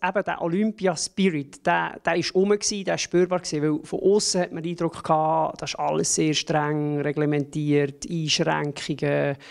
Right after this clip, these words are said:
Aber man, glaub, müssen relativ kurzfristig anreisen, äh, unmittelbar nach dem Wettkampf wieder heim.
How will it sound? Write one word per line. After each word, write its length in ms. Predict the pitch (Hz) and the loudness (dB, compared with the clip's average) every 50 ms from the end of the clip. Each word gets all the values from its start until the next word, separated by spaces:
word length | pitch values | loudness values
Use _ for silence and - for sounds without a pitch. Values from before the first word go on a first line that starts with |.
| - - - - - - - _ | -20 -20 -18 -20 -20 -20 -20 _
Aber 160 | - 147 135 | -10 -6 -4
man, 160 | 135 139 147 139 | -2 -2 -2 -2
glaub, 240 | - 139 135 - | -2 -2 -2 -2
müssen 380 | - 156 147 - - - 160 143 | -2 -4 -2 -2 -2 -2 -2 -2
relativ 640 | 143 147 143 143 139 131 135 135 - - 139 - - - | -2 -2 -2 -4 -4 -6 -8 -8 -6 -6 -6 -6 -4 0
kurzfristig 600 | 156 147 147 143 - - 147 143 139 - 165 151 | 0 0 0 0 -2 -2 -2 -2 -2 -2 -4 0
anreisen, 720 | 151 160 156 147 143 151 147 143 147 160 143 - - 147 | 0 0 0 0 -2 -4 -4 -4 -6 -6 -6 -6 -6 -6
äh, 440 | 147 151 147 143 - - - - - - - | -4 -4 -6 -6 -8 -10 -10 -10 -10 -10 -6
unmittelbar 520 | - 147 143 143 143 - 135 139 139 139 | -4 -2 -2 -2 -2 0 2 2 2 2
nach 80 | 143 135 | 0 -2
dem 140 | 143 135 131 | -4 -2 -2
Wettkampf 400 | 139 139 - - 143 135 131 - | -2 -2 -2 -4 -6 -6 -4 -4
wieder 160 | 143 139 139 | -4 -4 -4
heim. 480 | - - 147 147 156 160 160 156 156 | 0 2 2 4 4 4 2 0 -2